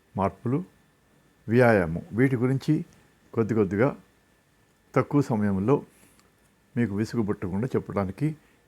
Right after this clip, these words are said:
ఇంగ్లీష్లో తయారు చేసినవే తెలుగులో మళ్ళీ చెప్తున్నాను. మొట్టమొదటిగా మీరు చూసుకోవాల్సింది షుగర్ వ్యాధి మీకు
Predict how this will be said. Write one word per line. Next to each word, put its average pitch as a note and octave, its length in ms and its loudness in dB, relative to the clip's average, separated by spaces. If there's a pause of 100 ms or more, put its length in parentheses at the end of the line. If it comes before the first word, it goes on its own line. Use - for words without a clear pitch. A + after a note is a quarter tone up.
ఇంగ్లీష్లో A#2+ 400 2
తయారు G2 240 4
చేసినవే G2+ 400 -2
తెలుగులో A2+ 380 4
మళ్ళీ G2+ 220 0
చెప్తున్నాను. F2 420 -6 (1700)
మొట్టమొదటిగా C#3+ 500 2
మీరు A#2 180 2 (100)
చూసుకోవాల్సింది G#2+ 760 -2 (1300)
షుగర్ C3+ 260 6
వ్యాధి A2+ 480 4 (160)
మీకు A2 400 -2